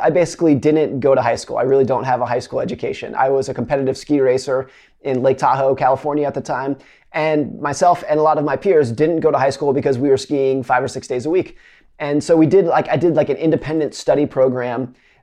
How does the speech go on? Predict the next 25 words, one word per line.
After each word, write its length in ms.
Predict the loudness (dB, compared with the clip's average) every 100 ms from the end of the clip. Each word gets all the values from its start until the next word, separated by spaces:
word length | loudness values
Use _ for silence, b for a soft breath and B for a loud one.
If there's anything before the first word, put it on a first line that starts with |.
| -2
that 400 | 2 4 2 -2
I 120 | -4
did 380 | -2 4 2 2
virtually 440 | 0 0 0 0
nothing 380 | 2 0 0 -2
for, 480 | -2 2 4 6 4
and 120 | 2
they 120 | 0
said, 200 | 0 0 2
"Here's 220 | 0 0
a 40 |
diploma," 600 | -4 -6 0 0 2 -2
when 140 | -4 -4
I 80 |
was, 200 | -4 -4
when 120 | -8 -10
I 40 |
was 120 | -8
sixteen. 300 | -8 -8 -6
So 100 | -2
I 60 | 0
kind 180 | 0 0
of 60 |
bypassed 680 | 2 0 0 0 0 0 -4
that 320 | 0 2 0